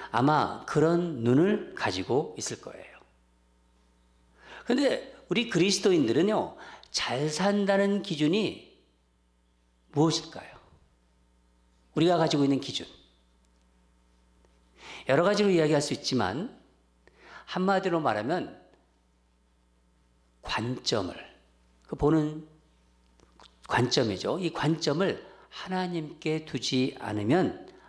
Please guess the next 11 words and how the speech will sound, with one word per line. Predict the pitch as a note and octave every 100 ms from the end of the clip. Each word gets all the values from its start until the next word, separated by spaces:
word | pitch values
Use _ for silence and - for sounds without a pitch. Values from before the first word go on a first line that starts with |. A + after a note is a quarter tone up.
| _ _ - - -
아무리 | G3+ A3 A3+ A3+ G#3+
열심히 | E3+ D#3 - F3+ E3 D#3+
일하고 | C3+ C3 B2+ B2+ C3 B2+ B2+
수고해도요, | B2+ - F#3 F3 C3+ G#2+ G#2 B2+ - - - _ _ -
다 | - - - F3 - - - _ -
헛된 | G3 - - - F#3 F3
일이 | C#3 C#3+ F#3+ - -
될 | - G#2
수 | - - C3 G3 -
있다는 | - - G2+ A2+
것입니다. | A2+ - - _ -